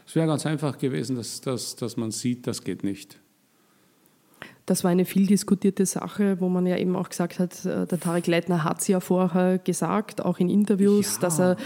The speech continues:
Speaker 2: vor, äh, quasi vor der Kanzlerzeit auf Urlaub war. Ich, ich sag's nur zur, zur
Speaker 1: Ja,
Speaker 2: Erklärung,
Speaker 1: ja,
Speaker 2: aber das sind
Speaker 1: ja.
Speaker 2: so Dinge, wo du
Speaker 1: Hat
Speaker 2: findest,
Speaker 1: das funktioniert?
Speaker 2: das
Speaker 1: Es hat nicht
Speaker 2: ist,
Speaker 1: funktioniert,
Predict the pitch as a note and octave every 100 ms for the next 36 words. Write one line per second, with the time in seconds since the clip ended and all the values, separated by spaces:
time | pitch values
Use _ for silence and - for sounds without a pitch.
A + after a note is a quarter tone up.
0 | - - F#3 - F3+ - F3 F3+ E3 F3
1 | F3+ F3+ F3 F3+ F3+ E3+ F3 F3 G3 F#3
2 | F3+ F3+ F3+ A#3+ E3 E3+ - E3+ F3+ E3
3 | - - - F#3 C3+ E3 F3 F#3 - F#3
4 | F3+ F#3+ F#3+ G3+ F#3+ F3+ F#3 F#3 F3+ -
5 | F#3 F#3+ D#3+ D3 E3 D3 D#3+ C#3+ D#3 F3
6 | C3 C#3+ C3 A#2 - A2+ G#2 G#2+ F#2+